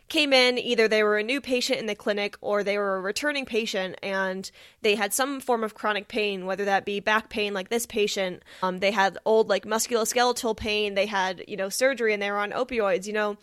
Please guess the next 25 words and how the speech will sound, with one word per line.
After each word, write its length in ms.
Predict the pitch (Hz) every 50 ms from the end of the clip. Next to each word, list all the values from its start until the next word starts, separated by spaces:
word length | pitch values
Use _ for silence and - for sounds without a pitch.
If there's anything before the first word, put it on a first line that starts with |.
| _ - - - - - _ _ _
we 500 | 196 214 233 233 240 247 254 254 254 254 - _ _ _ _ _ _ _ _ -
emphasized 540 | 208 226 220 240 226 233 202 196 190 190
the 80 | - 208
fact 280 | - 208 190 190 - -
to 40 | 202
these 160 | 196 190 -
patients 440 | - 269 269 277 - 247 208 208 -
when 100 | 202 202
we 100 | 196 196
would 120 | 190 196
go 140 | 208 196 190
and 100 | 180 190
talk 220 | - 254 277 311 -
to 120 | - 254
them 280 | 214 202 202 196 196 190
that 340 | 190 180 180 180 - - - _ - - - _ _ _ _ _ _
it's 160 | - 247 240 247
okay 260 | 240 247 302 330 349
for 100 | - 302
them 140 | 277 269 262
to 60 | 247
be 140 | 208 226 226
on 80 | 226
these 160 | 220 214 208
opioids 560 | - - 202 - 208 196 190 190 180 - -